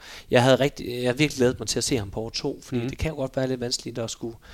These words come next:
Speaker 1: skulle ind i den danske liga og vende sig til den danske liga og de her ting. Så ofte, så synes jeg jo egentlig, det er på sæson to, hvor, hvor man sådan for alvor ser det. Så vi også med Sander Øverjordet i øvrigt, som, som jeg havde glædet mig meget til at se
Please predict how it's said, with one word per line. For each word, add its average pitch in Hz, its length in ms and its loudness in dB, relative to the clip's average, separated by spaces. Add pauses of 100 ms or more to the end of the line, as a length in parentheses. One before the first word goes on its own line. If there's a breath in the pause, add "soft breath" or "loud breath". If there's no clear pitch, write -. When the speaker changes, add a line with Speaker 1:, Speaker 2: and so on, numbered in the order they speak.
(400 loud breath)
Speaker 1:
skulle 139 300 2
ind 156 120 2
i 127 40 2
den 120 120 -6
danske 113 260 2
liga 127 240 2
og 107 60 -2
vende 123 160 0
sig 123 140 -4
til - 100 -4
den 120 100 -14
danske 120 260 -8
liga 120 280 -4
og 107 140 -10
de 123 60 -6
her 123 100 -6
ting. - 280 -6
Så 123 120 -2
ofte, 127 340 0
så - 140 -8
synes - 260 -8
jeg 135 40 2
jo 127 60 0
egentlig, 110 220 -4
det 120 80 -2
er 104 40 -4
på - 140 -10
sæson 110 360 -6
to, 151 280 -4
hvor, 113 340 -2 (380 soft breath)
hvor 120 240 6
man 104 140 0
sådan 127 180 -4
for 110 120 2
alvor 123 220 2
ser 120 240 2
det. 107 140 -4
Så 151 160 2
vi 117 120 0
også 123 180 -2
med 127 60 -2
Sander 110 260 -2
Øverjordet 113 640 -6
i - 100 -6
øvrigt, 120 320 -2
som, 110 280 -6 (200 soft breath)
som - 200 -8
jeg 110 60 0
havde 117 100 2
glædet 110 200 2
mig 101 80 -8
meget 123 200 4
til 127 80 -2
at 113 40 0
se - 120 2